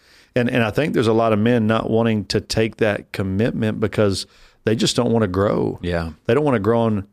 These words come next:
Speaker 1: in spiritual maturity. They don't wanna grow in relational maturity. They don't wanna grow,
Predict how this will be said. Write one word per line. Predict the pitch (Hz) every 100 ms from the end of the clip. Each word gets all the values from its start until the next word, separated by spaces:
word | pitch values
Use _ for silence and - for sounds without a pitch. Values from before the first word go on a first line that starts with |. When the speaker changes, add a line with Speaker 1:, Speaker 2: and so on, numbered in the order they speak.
| -
Speaker 1:
in | 110
spiritual | - 127 127 -
maturity. | 117 101 - 139 131 101
They | 92 113
don't | 123
wanna | 120
grow | 101 98 110 113
in | 117 110
relational | 101 101 101 135 - 131 107
maturity. | 107 98 - 104 95
They | 95 127
don't | 170
wanna | 151 131
grow, | 98 110 120 117